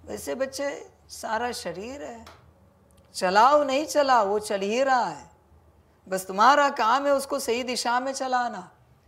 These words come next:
तब प्राप्ति होगी। तुम कहते हो, "ज़रा break देते शरीर को",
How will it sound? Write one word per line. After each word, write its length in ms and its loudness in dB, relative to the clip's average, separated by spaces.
तब 100 0
प्राप्ति 420 2
होगी। 400 0
तुम 140 -6
कहते 320 2
हो, 120 2
"ज़रा 300 2
break 320 0
देते 340 -6
शरीर 420 -8
को", 160 -18